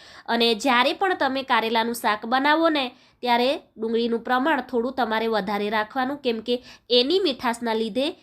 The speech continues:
કારેલાનું શાક બહુ જ ટેસ્ટી એવું તૈયાર થાય છે. તો હવે ગેસની ફ્લેમ આપણે high to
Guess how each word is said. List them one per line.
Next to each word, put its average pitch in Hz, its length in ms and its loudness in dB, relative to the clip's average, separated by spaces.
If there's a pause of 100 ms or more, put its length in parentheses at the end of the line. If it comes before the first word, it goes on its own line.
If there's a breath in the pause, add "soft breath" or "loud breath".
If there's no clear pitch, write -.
(200 soft breath)
કારેલાનું 214 560 2
શાક 269 240 2 (280)
બહુ 254 120 6 (200)
જ 370 140 2
ટેસ્ટી 240 420 0
એવું 202 220 -4
તૈયાર 247 320 2 (100)
થાય 277 220 -2
છે. 392 100 0 (400 soft breath)
તો 277 140 -2
હવે 320 320 4
ગેસની 240 400 0
ફ્લેમ 269 240 0
આપણે 247 320 0 (420 soft breath)
high 233 260 4
to 247 80 -4